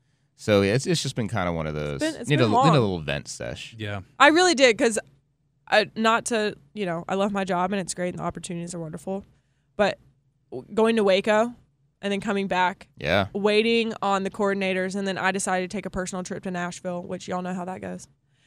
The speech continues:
Speaker 2: And then you come back from that, and then we go to the Senior Bowl, and then we have this weekend, and we're going to the Super Bowl next
Speaker 1: Yeah,
Speaker 2: week.
Speaker 1: it's been on the move.
Speaker 2: So it's a lot.
Speaker 1: Yeah.
Speaker 2: I needed this. Thank you, guys. This was almost like group therapy.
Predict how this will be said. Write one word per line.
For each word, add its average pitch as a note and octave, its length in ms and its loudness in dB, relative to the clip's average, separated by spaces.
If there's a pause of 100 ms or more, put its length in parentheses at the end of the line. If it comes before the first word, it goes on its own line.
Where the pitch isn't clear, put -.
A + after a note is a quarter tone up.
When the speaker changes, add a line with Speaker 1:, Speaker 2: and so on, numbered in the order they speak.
(220)
Speaker 2:
And G3+ 80 -4
then G#3 80 0
you G3+ 60 0
come G3 180 0
back F#3+ 260 2
from G3+ 180 -6
that, F#3+ 300 -2
and F#3 100 -6
then F3+ 140 -4
we F3+ 80 -6
go F3 160 -6
to F3+ 160 -12
the F3 80 -10
Senior G3 300 -4
Bowl, F3+ 320 -6 (400)
and G3 100 -4
then G3 80 -2
we G3 60 -2
have F#3 140 -4
this F#3 140 -6
weekend, F#3+ 300 -6
and F3 100 -10
we're F3 60 -14
going F3+ 140 -12
to G3+ 60 -18
the F3+ 60 -16
Super F3+ 280 -6
Bowl F3+ 240 -10 (180)
next F2+ 120 -10
Speaker 1:
Yeah, F2 180 0
Speaker 2:
week. F2 80 -8
Speaker 1:
it's - 80 -20
been F#2 100 -6
on D#2 140 -4
the D#2 80 -6
move. E2 440 -4
Speaker 2:
So C#4+ 120 2
it's C#4 100 -2
a C#4+ 60 6
lot. B3+ 420 8 (180)
Speaker 1:
Yeah. - 140 4
Speaker 2:
I C4 60 10
needed D4 340 2
this. F3+ 220 -4
Thank C#4+ 240 2
you, D4+ 80 0
guys. G3+ 240 0
This A#3+ 120 -6
was B3+ 140 -4
almost A#3+ 240 -2
like C4 160 0
group G#3+ 200 -4
therapy. F#3+ 480 -8